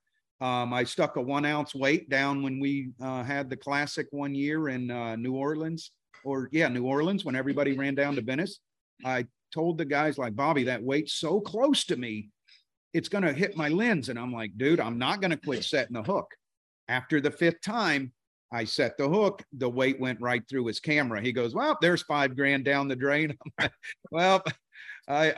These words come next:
I hate it." I said, "If we could catch this fish, the five grand becomes a lot easier," because I was in the top ten on that Bassmaster Classic on the, on the final day. But, um, I do have another one I gotta tell you.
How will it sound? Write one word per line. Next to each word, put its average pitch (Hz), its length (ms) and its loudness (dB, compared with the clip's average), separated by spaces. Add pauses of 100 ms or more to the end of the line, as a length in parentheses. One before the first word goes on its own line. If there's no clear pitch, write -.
(140)
I 147 40 4
hate 175 260 6
it." 151 120 6
I 143 240 2
said, 139 260 -2
"If 127 180 -4
we 156 120 -2
could 139 180 -2
catch - 260 4
this 160 200 4
fish, 233 560 4
the 160 80 -4
five 185 300 -2
grand 190 340 2
becomes 156 300 -2
a 143 60 -4
lot 147 240 2
easier," 135 360 4
because 135 440 -2 (240)
I 135 120 -2
was 123 200 -2
in 147 120 2
the 123 80 -2
top 151 320 -2
ten 190 220 0
on 123 120 -2
that 123 180 -4
Bassmaster 139 600 -4
Classic 165 420 -6
on 113 160 -6
the, 104 80 -6 (340)
on 127 140 -4
the 123 60 -4
final 135 340 -2
day. 120 340 2
But, 113 240 -8
um, 104 320 -8 (320)
I 143 120 2
do 165 280 6
have 160 180 8
another 147 280 0
one 123 160 -2
I 120 80 2
gotta 123 280 0
tell 107 260 -2
you. 90 160 -6